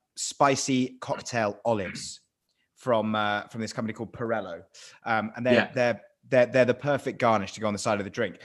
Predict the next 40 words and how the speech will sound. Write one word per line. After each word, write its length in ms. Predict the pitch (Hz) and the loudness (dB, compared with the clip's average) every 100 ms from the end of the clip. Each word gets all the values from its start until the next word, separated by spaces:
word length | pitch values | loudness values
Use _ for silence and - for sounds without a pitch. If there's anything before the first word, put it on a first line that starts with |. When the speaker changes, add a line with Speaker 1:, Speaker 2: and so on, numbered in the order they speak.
| - - | -20 -12
Speaker 1:
So 100 | - | -4
we 80 | 127 | -2
put 180 | 185 175 | 0 2
this 140 | 165 | 0
box 360 | - 160 - - | 4 2 2 -2
together, 480 | 110 95 85 87 - _ - - | -4 -4 -4 -10 -12 _ -20 -8
and 120 | 131 135 | -4 -4
it 80 | |
seemed, 420 | - 190 175 143 - | 0 0 0 -2 -4
you 120 | 156 | -4
know, 200 | 98 92 - _ _ _ _ _ _ _ - | -4 -8 -16 _ _ _ _ _ _ _ -10
it 80 | - | -2
seemed 140 | 151 | 0
like 140 | 131 | 0
a 20 | 107 | 0
good 140 | 117 | 0
idea, 240 | 107 123 | 0 0
and 80 | 110 | -2
it 120 | 110 | -2
did 220 | 139 127 - | -2 -2 0
prove 200 | 160 143 | 0 0
to 80 | 107 | -4
be 80 | |
a 20 | 92 | -4
good 240 | 92 95 | -6 -6
idea, 360 | 92 90 90 - | -6 -6 -8 -8
but 120 | 127 | -6
there 80 | 127 | -4
was 100 | 120 | -2
a 40 | 135 | 4
long 260 | 151 139 | 4 4
period 360 | 135 135 104 95 | 2 2 2 0
where 140 | 101 | 0
we 80 | 101 | -2
thought, 340 | - 107 98 95 - - 50 - - - - | -2 -4 -4 -6 -12 -12 -12 -14 -16 -20 -8
"This 180 | 117 110 | -6 -6
has 120 | 117 | -8
been 180 | - 117 | -2 -2
a 60 | 101 | -2
complete" 540 | 101 - 107 98 - | -8 -6 -6 -6 -10